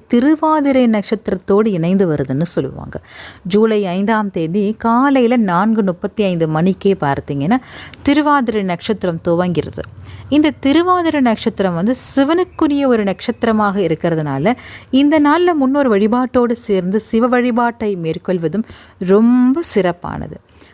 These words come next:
முன்னோர்களுக்கு தர்ப்பணம் கொடுத்து முடிச்ச உடனே பக்கத்துல இருக்கக்கூடிய சிவன் கோவிலுக்கு சென்று, அங்க இருக்க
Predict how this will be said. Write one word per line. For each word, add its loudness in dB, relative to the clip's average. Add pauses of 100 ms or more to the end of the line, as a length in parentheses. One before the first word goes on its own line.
(180)
முன்னோர்களுக்கு 2 (100)
தர்ப்பணம் -2
கொடுத்து -2
முடிச்ச -2
உடனே 0
பக்கத்துல -8
இருக்கக்கூடிய -4
சிவன் -2
கோவிலுக்கு -4
சென்று, -4 (300)
அங்க 0
இருக்க -2